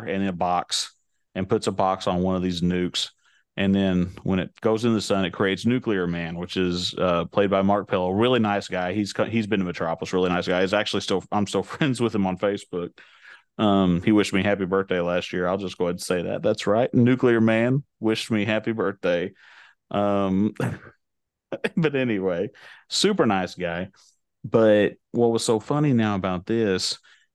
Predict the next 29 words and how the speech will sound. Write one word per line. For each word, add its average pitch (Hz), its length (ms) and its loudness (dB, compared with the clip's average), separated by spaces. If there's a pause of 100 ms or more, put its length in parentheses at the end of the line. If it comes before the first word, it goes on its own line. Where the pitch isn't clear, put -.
(180)
is, 95 640 -2
of - 320 -20
course, 101 220 0
Nuclear 104 340 4
Man 95 240 2
starts 90 320 -2
just 90 240 -4
wreaking 110 380 0
havoc, 85 480 -6
right, 85 260 -2
for, 90 400 0
for 87 300 -4
reasons. 87 640 0 (480)
Well, 110 460 6
if 104 180 0
you 127 120 6
turn 151 300 2
the 131 80 2
lights 135 360 0
off, 85 400 -2 (680)
with 95 140 0
Nuclear 110 400 0
Man 113 240 2
in 107 120 0
the 98 80 0
room, 107 280 0
he 104 80 -2
just, 98 240 -6
like, 90 240 -6